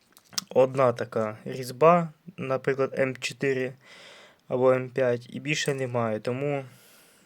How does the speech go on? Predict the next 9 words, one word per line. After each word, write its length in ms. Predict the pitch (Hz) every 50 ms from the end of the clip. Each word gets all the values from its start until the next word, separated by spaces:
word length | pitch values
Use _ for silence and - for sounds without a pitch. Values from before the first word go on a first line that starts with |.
| _ _
доводиться 540 | - - 131 131 131 135 143 147 139 - -
купляти 440 | - - 123 - 139 139 135 - 131
кілька 300 | - - 143 - - 135
наборів, 480 | 127 131 123 120 131 147 151 143 131 123
щоб 180 | - - 123
воно 320 | 120 123 123 120 127 131 127
все 360 | 123 - - - 127 123 - - - _ _ -
вистачило. 760 | 160 135 127 120 120 - - - - - - 110 104 107 110 110 - - - - - - - - - - -
Тому, 380 | - 131 131 135 143 135 120